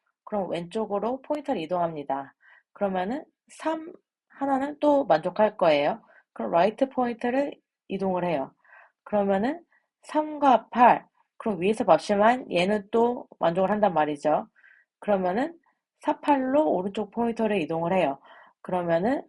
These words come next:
삼, 팔, 사십팔은 또 이제 기존의 삼, 팔,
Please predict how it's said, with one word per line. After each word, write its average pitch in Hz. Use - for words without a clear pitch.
삼, 311
팔, 294
사십팔은 208
또 247
이제 170
기존의 208
삼, 277
팔, 180